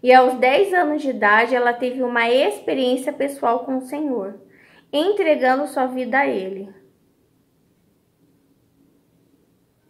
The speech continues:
É, a família não par-, compartilhava da mesma fé que ela.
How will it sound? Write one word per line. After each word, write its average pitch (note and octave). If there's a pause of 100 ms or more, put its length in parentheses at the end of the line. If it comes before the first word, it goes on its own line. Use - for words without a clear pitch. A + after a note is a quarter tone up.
(760)
É, A3
a -
família B3+
não C4
par-, B3
compartilhava C4
da A#3+
mesma C#4+
fé A#3
que A#3
ela. G#3+